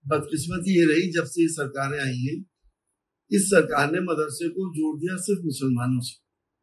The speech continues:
सिर्फ मुसलमानों का medium नहीं था, अब मदरसों में इस्लामिक तालीमात भी दी जाती है और modern education भी। मोदी जी खुद कहते थे कि वो चाहते हैं कि हिंदुस्तान के मुसलमान के एक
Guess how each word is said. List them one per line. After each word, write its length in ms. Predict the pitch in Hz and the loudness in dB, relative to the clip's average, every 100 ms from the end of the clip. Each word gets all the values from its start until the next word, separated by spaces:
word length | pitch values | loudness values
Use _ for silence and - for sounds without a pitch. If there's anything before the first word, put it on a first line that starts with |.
| _ _ _ _ _ | _ _ _ _ _
सिर्फ 180 | 190 196 | 2 4
मुसलमानों 540 | 175 156 147 151 185 | 4 4 2 2 2
का 100 | 196 | 2
medium 320 | 196 185 190 | 2 2 0
नहीं 160 | 196 214 | 0 0
था, 200 | 190 135 | 2 2
अब 300 | 131 - 190 | 2 2 4
मदरसों 520 | 190 175 170 185 190 | 4 0 -2 -4 -4
में 180 | 196 202 | -2 -2
इस्लामिक 420 | - 160 151 175 | -4 -4 -4 -4
तालीमात 460 | - 143 147 139 143 | 0 0 2 0 -2
भी 180 | 151 156 | -6 -10
दी 220 | 151 147 | -8 -6
जाती 340 | 139 127 160 | -8 -8 -6
है 60 | 196 - _ _ _ _ - | -6 -8 _ _ _ _ -2
और 60 | 175 | 2
modern 380 | 175 180 208 202 | 2 2 2 2
education 460 | 190 190 170 170 | -2 -2 -2 0
भी। 240 | 123 98 - _ _ _ _ _ _ _ 139 | -2 -2 -8 _ _ _ _ _ _ _ 4
मोदी 280 | 175 196 | 4 4
जी 100 | 214 | -2
खुद 280 | 196 202 202 - | 2 2 2 2
कहते 360 | 165 151 165 139 | 2 2 -2 0
थे 220 | 170 - - _ _ _ - | -2 -4 -10 _ _ _ 0
कि 80 | |
वो 140 | 180 170 | 0 4
चाहते 320 | 156 151 190 | 2 2 0
हैं 100 | 196 | 0
कि 60 | 170 | 2
हिंदुस्तान 480 | 165 151 160 165 | 0 -2 -2 -2
के 60 | 175 | 0
मुसलमान 600 | 170 135 139 135 147 170 | -2 -2 -2 2 2 0
के 220 | 165 | -2
एक 60 | 156 | -2